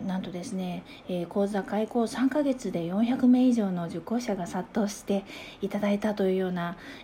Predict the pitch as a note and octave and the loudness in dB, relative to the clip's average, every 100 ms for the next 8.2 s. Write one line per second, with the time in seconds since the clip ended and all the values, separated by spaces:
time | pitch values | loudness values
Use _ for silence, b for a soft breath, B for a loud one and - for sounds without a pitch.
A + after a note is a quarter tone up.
0 | - E3+ D#3+ D3+ C3 A2+ A2 E3 E3 - | -8 -4 -2 -2 -4 -4 -6 -8 -10 -10
1 | E3 E3+ F3+ G3 A3 C4 C#4 - C4 B3 | -8 -6 -6 -2 4 4 4 2 2 2
2 | B B B - A3+ - A#3 C4+ D4 D4 | B B B -4 -2 2 4 4 4 4
3 | D4 A#3 A3+ F#4 - E4+ C#4+ E4+ - - | 2 4 4 2 0 4 6 4 2 0
4 | - E4 - A4+ F4 - - G#3 G#3 C4 | 4 2 4 2 2 0 -2 -2 4 6
5 | B3 B B - F#3+ F#3+ F#3 - A3+ G#3+ | 6 B B -6 -4 -2 -2 0 0 0
6 | G#3+ G#3 F#3 F#3 F#3 F#3+ G3+ G#3 C4 D4+ | -2 -4 -6 -8 -6 -4 -2 2 4 6
7 | C4 B3+ B3+ A#3 A#3 C4 B3+ G#3 G#3 A3 | 8 8 6 6 6 6 4 2 2 2
8 | A3+ B3 | 4 4